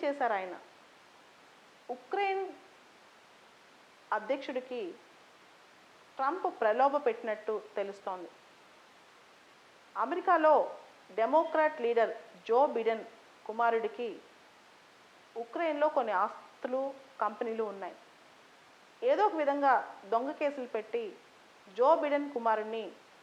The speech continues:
నిందితుడిగా చేస్తే ట్రంప్కి వచ్చే ఎన్నికల్లో మైలేజ్ దొరుకుతుందని ట్రంప్ భావించినట్లు నిర్ధారిస్తున్నారు. ఇలా కనుక ఉక్రెయిన్ చేయకపోతే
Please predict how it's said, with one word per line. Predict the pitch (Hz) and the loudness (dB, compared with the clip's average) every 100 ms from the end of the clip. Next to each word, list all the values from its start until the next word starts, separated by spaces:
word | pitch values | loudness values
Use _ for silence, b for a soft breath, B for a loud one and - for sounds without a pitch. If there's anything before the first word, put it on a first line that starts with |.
| - - - - - | -20 -20 -20 -20 -14
నిందితుడిగా | 220 269 302 311 294 285 | -10 -8 -6 -2 0 0
చేస్తే | 233 214 - 233 - - - - - - | -2 -4 -2 -2 -4 -10 -20 -20 -20 -4
ట్రంప్కి | 247 285 359 - | 0 0 -2 0
వచ్చే | 262 233 - 294 | 2 2 -2 -2
ఎన్నికల్లో | 240 247 254 262 | 0 -2 0 2
మైలేజ్ | 226 208 240 233 | 2 2 2 2
దొరుకుతుందని | 208 202 208 - 208 196 220 156 - - - - - - - - - - | 0 -2 -8 -10 -10 -8 -10 -14 -20 -20 -20 -20 -20 -20 -20 -20 -20 -4
ట్రంప్ | - 320 302 226 | -2 -2 2 8
భావించినట్లు | 226 233 240 226 208 233 220 - - - | 8 6 -2 -6 -2 0 0 -4 -14 -10
నిర్ధారిస్తున్నారు. | 208 220 220 214 - 202 175 175 - - - - - - - - - - - - - - - | -2 2 2 -2 -10 -10 -10 -12 -18 -20 -20 -20 -20 -20 -20 -20 -20 -20 -20 -20 -20 -20 -8
ఇలా | 262 294 | 2 4
కనుక | 302 359 | 4 2
ఉక్రెయిన్ | 392 - 311 294 | 2 2 -2 2
చేయకపోతే | 262 254 - 220 247 | 2 2 -2 0 0